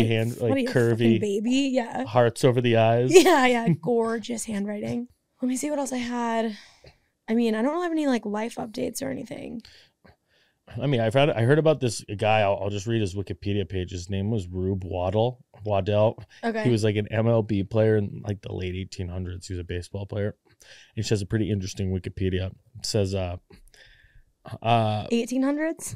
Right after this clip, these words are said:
Speaker 2: Yeah, like, late eighteen hundreds.
Speaker 1: Okay.
Speaker 2: Um, biography on him. Really wrote that Waddle was a different sort of child at the age of three. He wandered over to a local fire, fire station, stayed there for several days.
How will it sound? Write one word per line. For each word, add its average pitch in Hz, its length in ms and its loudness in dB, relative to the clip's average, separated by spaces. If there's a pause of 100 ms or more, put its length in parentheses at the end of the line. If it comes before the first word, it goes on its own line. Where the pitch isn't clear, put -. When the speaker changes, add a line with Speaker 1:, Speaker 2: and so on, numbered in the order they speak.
Speaker 2:
Yeah, 135 140 8
like, 110 120 2
late 123 260 6
eighteen 113 320 2
hundreds. 98 520 0
Speaker 1:
Okay. 226 220 -4 (880)
Speaker 2:
Um, 104 380 2
biography 131 520 8
on 123 160 2
him. 127 60 0
Really 160 160 4
wrote 139 220 6
that 117 80 2
Waddle 131 280 8
was 123 120 4
a 110 120 -2 (340)
different 147 340 4
sort 139 200 4
of 123 60 -2
child 117 280 6
at 101 60 -2
the 110 100 2
age 113 120 2
of - 100 -6
three. 127 160 4
He 123 60 6
wandered 107 340 2
over 101 200 2
to 98 40 2
a 98 40 0
local 98 200 -2
fire, 127 260 4 (200)
fire 127 280 4
station, 120 400 0
stayed 110 260 -2
there 107 120 0
for 107 100 -8
several 104 300 -2
days. 101 300 0